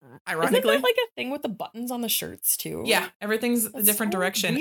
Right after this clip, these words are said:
Speaker 2: Um,
Speaker 1: weird.
Speaker 2: it's actually
Speaker 1: Why?
Speaker 2: Oh, I actually know this one. It's because, um, women had somebody else put their clothes on for them back in the day. Way, way, way back in the day, like, way, way, way, way back in the day.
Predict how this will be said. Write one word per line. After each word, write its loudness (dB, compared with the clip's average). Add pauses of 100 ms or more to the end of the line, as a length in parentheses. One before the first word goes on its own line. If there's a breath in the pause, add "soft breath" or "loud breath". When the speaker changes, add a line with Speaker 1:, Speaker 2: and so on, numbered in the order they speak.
Speaker 2:
Um, 6
Speaker 1:
weird. 0
Speaker 2:
it's 2
actually 4
Speaker 1:
Why? 4
Speaker 2:
Oh, 4
I 0
actually 2
know 2
this 4
one. 0
It's 0
because, 0
um, 0
women 0
had -4
somebody 2
else -2
put -8
their -4
clothes -4
on -2
for -8
them -4 (460)
back -4
in -4
the -2
day. -4 (340)
Way, 0
way, 0
way 0
back 0
in -8
the -8
day, -4
like, -4
way, -4
way, -10
way, -4
way -4
back -10
in -16
the -12
day. -6